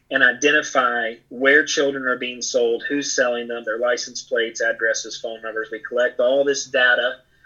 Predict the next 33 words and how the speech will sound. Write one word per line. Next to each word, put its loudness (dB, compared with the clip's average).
We -8
call 2
it -2
a -10
target 4
package. 2
We -6
give 2
it -6
back 6
to -4
law 2
enforcement. -4
And 0
this 2
is -2
why 4
that's 0
works 2
and -6
why 2
it's -6
so -4
important. 0
In 2
these 2
countries 4
we 2
operate, 0
uh, 2
law 2
enforcement 0
oftentimes, 0